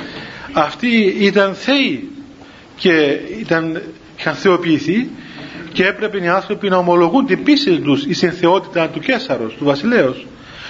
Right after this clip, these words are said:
Από τη στιγμή που έλεγε ο άνθρωπος ότι "εγώ πιστεύω ως Βασιλέα και Θεό των Χριστών", εσύ μείνε θάνατος. Αλλά μήπως, παιδιά, αυτό το πράγμα δεν σημαίνει θάνατος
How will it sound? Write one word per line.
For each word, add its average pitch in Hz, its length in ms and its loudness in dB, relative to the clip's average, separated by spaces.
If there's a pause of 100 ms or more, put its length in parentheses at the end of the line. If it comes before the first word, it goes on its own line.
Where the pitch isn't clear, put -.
(140)
Από 151 280 2
τη 147 80 -2
στιγμή 156 400 2
που 277 140 0
έλεγε 220 340 2
ο 180 100 2
άνθρωπος 185 460 0
ότι 190 200 2
"εγώ 180 160 4
πιστεύω 175 640 -2 (760)
ως 196 160 4
Βασιλέα 208 420 0
και 240 140 -2
Θεό 226 180 0
των 220 140 2
Χριστών", 285 500 0 (340)
εσύ 185 220 2
μείνε 247 200 4
θάνατος. 135 640 -2 (1300)
Αλλά 156 320 2
μήπως, 190 300 -6
παιδιά, 165 320 2
αυτό 160 120 -6
το 165 80 -2
πράγμα 156 440 0 (420)
δεν 175 120 4
σημαίνει 196 280 2
θάνατος 175 680 0